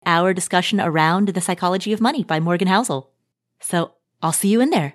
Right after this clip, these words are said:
Thank you for tuning in. This is the Afford Anything podcast. If you enjoyed today's episode, please do three things. Number one, share it with a friend or a family member. That's the single most important thing that you can do to spread the message of financial literacy,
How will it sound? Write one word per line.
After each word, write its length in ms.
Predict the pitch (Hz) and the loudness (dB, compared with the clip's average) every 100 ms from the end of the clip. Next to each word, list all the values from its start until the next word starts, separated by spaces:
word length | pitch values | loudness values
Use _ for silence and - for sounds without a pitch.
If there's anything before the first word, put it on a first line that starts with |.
| _ _ _ _ _ _ | _ _ _ _ _ _
Thank 220 | - 214 214 | -2 -2 2
you 160 | 311 | 0
for 140 | - 170 | 0 0
tuning 320 | 220 196 196 | 2 2 4
in. 280 | 196 131 - | 2 -2 -8
This 340 | - 147 202 220 | -12 -2 -2 -2
is 160 | 196 | -4
the 100 | 196 | 0
Afford 240 | 190 180 165 | 0 2 2
Anything 260 | 165 170 | 0 -4
podcast. 600 | 156 156 151 - 180 254 - | -2 0 0 2 0 -2 -6
If 140 | 190 | -4
you 80 | 190 | 2
enjoyed 380 | 175 170 175 175 | 2 2 2 2
today's 240 | 170 165 | 0 0
episode, 340 | 160 175 208 202 | 0 -2 -2 -2
please 220 | 202 185 | 0 -2
do 120 | 175 | -2
three 320 | 165 - 180 | -4 -2 -2
things. 360 | 170 160 180 208 | 0 0 0 0
Number 200 | 185 175 | 2 2
one, 320 | 160 180 226 226 | 2 2 0 -2
share 240 | - 185 | -2 0
it 80 | 180 | 0
with 80 | 160 | -2
a 40 | |
friend 280 | - 147 143 | 0 0 0
or 40 | |
a 60 | 143 | 0
family 320 | 151 127 131 | 0 -2 -2
member. 340 | 123 120 143 170 - - _ | -2 0 -2 -2 -14 -20 _
That's 220 | 175 170 | -2 -2
the 80 | - | -4
single 280 | 160 175 156 | -4 -2 0
most 440 | 151 156 185 190 | 0 2 2 2
important 360 | 185 165 156 156 | -2 -2 -6 -4
thing 140 | 156 | -4
that 140 | 147 147 | -4 -4
you 80 | 147 | -4
can 100 | 147 | -2
do 180 | 143 175 | -2 -4
to 120 | 170 | -6
spread 480 | - - - 233 190 | -10 -8 -2 0 2
the 60 | |
message 520 | 185 160 - 113 123 - - _ _ | 2 2 0 -6 -6 -12 -16 _ _
of 380 | 185 165 123 117 - _ _ _ _ _ _ | 2 2 2 -6 -14 _ _ _ _ _ _
financial 840 | _ 160 156 156 151 156 147 147 | _ -2 0 0 -2 -2 -4 -6
literacy, 800 | - 147 165 190 143 - 120 117 | -6 0 4 4 0 -6 -8 -10